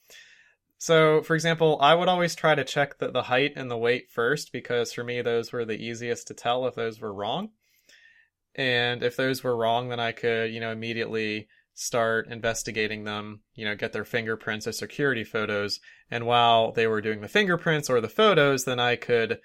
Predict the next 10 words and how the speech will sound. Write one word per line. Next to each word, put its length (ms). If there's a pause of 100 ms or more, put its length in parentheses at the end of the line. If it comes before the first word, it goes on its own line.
(280)
be 140
checking 520
their, 440
you 100
know, 100
their 160
issuing 420
city 380
against 600
the 460